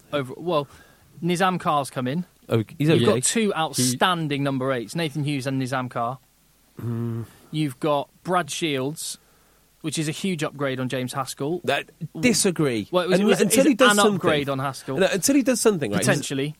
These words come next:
Speaker 2: Yeah.
Speaker 3: Until, until he does something like win Super Rugby.
Speaker 2: Yeah, but that's Super Rugby. I mean, we saw him in an England shirt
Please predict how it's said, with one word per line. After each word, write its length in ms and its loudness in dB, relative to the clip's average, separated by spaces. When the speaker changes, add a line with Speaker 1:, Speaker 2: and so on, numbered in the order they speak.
Speaker 2:
Yeah. 180 4
Speaker 3:
Until, 80 0
until 180 2
he 60 0
does 160 0
something 240 -2
like 180 -2
win 200 -2
Super 260 -4
Rugby. 300 -4
Speaker 2:
Yeah, 100 2
but 160 -2
that's 160 0
Super 200 0
Rugby. 500 -2
I 60 4
mean, 260 2
we 100 0
saw 200 6
him 80 6
in 80 6
an 60 4
England 240 4
shirt 320 -2